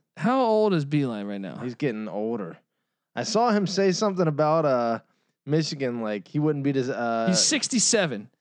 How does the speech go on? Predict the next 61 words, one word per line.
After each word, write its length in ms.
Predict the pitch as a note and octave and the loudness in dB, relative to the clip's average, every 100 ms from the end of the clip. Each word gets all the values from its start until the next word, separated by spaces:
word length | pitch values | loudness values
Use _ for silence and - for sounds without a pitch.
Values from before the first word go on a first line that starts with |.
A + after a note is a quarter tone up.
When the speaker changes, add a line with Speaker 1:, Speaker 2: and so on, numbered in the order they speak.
| _ | _
Speaker 1:
You 120 | A3 | -2
can 140 | A#3 C4+ | 0 0
get 160 | A#3 | 0
seven 380 | - A3+ G#3 F#3+ | 2 2 2 2
years 220 | E3+ C#3 C3 | 2 0 0
out 60 | |
of 100 | F4 | 0
Speaker 2:
Sure. 140 | F#2 - | -2 -6
Speaker 1:
him. 220 | - E2+ | -10 -4
Speaker 2:
Yeah, 100 | G#2+ | -4
he's 140 | C#3+ | -4
got 160 | A3 D#3 | -6 -4
time 240 | G2+ E2 | -6 -6
left. 240 | F2 F2+ _ _ _ _ _ _ | -6 -8 _ _ _ _ _ _
Uh, 60 | B2+ | -2
I 500 | C3 C3+ B2+ G2+ C#3 | 0 2 0 0 -2
d-, 140 | C3 | -2
I 140 | C3 C3+ | -2 -2
saw 260 | E3 D#3+ | 0 0
him 80 | D#3 | 0
say 220 | C3+ D3+ | 0 0
something 320 | C#3 D3+ C3+ C3 | 0 -2 -2 -2
about, 340 | B2 A#2+ A#2+ | 0 0 0
uh, 500 | A#2 A2 A2+ A#2 F#2+ - _ _ - | 0 0 0 -2 -4 -10 _ _ -8
Minne-, 380 | C3 C3+ A#2+ F#2 | -4 -2 -2 -4
or 160 | A2 | -6
Michigan's 420 | A#2 C3+ - B2 G#2 | -4 -4 -4 -6 -4
so 200 | C3+ B2 | -2 -2
good 220 | B2 A#2 | -2 -2
be-, 140 | A#2 - | -6 -6
uh, 300 | G#2+ G#2 G#2 | -4 -2 -4
because 340 | G#2+ C3 A2+ | -2 -2 -2
they're 80 | A2 | -4
so 180 | - A#2 | -4 -4
talented 560 | A#2+ B2 A#2+ G#2+ F#2+ - | -4 -4 -4 -6 -10 -8
that 220 | A2 F#2+ _ _ _ - | -8 -8 _ _ _ -6
they 120 | B2 | -4
can 140 | - A#2+ | -2 -4
win 120 | B2+ | -2
the 80 | A#2 | -2
whole 140 | B2 | -2
tournament. 440 | G#2 C#3 B2 G#2+ - _ _ _ - | -2 -4 -2 -6 -10 _ _ _ -12
I'm 60 | |
sure 180 | A#2 E3 | -2 0
that's 180 | C3+ B2+ | 0 2
a 40 | |
little 160 | D3 B2+ | 2 2
pat 260 | - C#3+ C#3 | 2 2 2
on 140 | C3+ | 2
his 100 | E3 | 4
Speaker 1:
Yeah, 140 | D3 | 4
Speaker 2:
own 100 | C#3+ | 4
back 240 | C3+ C#3 C#3+ | 4 2 2
there 220 | D#3+ D3 | 2 4
Speaker 1:
yeah, 40 | |
Speaker 2:
a 20 | C3 | 2
little 160 | C3+ | 4
bit. 160 | C3+ C#3 | 2 2
Speaker 1:
I 40 | |
think 200 | G3 F3+ | 2 0
so. 360 | - A3 D3 | 2 2 2